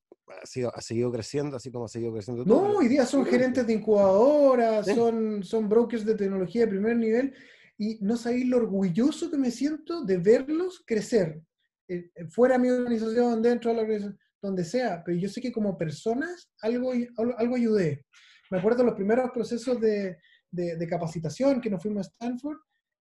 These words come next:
Speaker 2: y nos fuimos cuatro, ¿no? Eh, generalmente antes se iba el puro gerente. Nah,
Speaker 1: Ah,
Speaker 2: yo agarré
Speaker 1: sí.
Speaker 2: todo el equipo. ¿Quién habla inglés? ¿Quién habla inglés? Yo, vamos, listo, nos fuimos todos a estudiar a Stanford. <laughs> Y después, ya, estu-,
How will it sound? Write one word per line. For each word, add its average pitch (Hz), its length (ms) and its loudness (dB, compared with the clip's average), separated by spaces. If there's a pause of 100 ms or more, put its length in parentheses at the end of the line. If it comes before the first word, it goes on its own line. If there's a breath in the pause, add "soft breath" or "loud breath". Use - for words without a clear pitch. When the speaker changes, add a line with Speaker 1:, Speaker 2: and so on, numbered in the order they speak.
Speaker 2:
y 185 140 -4
nos 175 200 -2
fuimos 214 420 0
cuatro, 233 560 0
¿no? 202 340 -2
Eh, 180 120 -8
generalmente 240 680 -2
antes 226 300 -8
se 226 100 -4
iba 220 100 4
el 202 80 -2
puro 269 160 -2
gerente. 165 380 -6 (480)
Nah, 240 120 0
Speaker 1:
Ah, 392 240 2
Speaker 2:
yo 359 100 6
agarré 359 120 2
Speaker 1:
sí. 381 60 0
Speaker 2:
todo 370 100 2
el 359 60 0
equipo. 226 240 0
¿Quién 381 140 4
habla 349 180 6
inglés? 294 500 4 (180)
¿Quién 320 140 0
habla 320 180 6
inglés? 277 280 2
Yo, 254 280 8
vamos, 175 360 2
listo, 180 220 -4
nos 165 80 -2
fuimos 202 220 -2
todos 302 140 2
a - 20 -6
estudiar 294 160 -2
a 247 40 -4
Stanford. 165 400 -10 (200)
<laughs> - 300 -12
Y 180 120 0
después, 247 400 6 (380 loud breath)
ya, 233 220 4
estu-, 196 280 -6